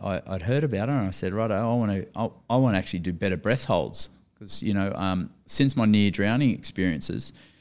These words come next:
um, I can hold my breath for two or three minutes, no worries. On,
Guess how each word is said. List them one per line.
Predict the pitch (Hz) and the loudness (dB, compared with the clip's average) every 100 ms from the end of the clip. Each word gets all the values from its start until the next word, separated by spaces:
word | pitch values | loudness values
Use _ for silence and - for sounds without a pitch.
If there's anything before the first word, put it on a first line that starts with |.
| _ _ _ _ - | _ _ _ _ -6
um, | 90 92 - | -2 -2 0
I | 123 | 0
can | 139 131 | 2 4
hold | 151 | 4
my | 135 | 4
breath | 90 98 110 | 4 2 2
for | - 95 90 82 85 | 0 0 2 2 -4
two | - 131 | -2 0
or | 113 | 2
three | 101 | 2
minutes, | 92 101 101 - | 2 2 0 0
no | 101 98 | 0 0
worries. | 92 92 82 92 - | 0 0 -2 -4 -6
On, | 107 92 | -2 -2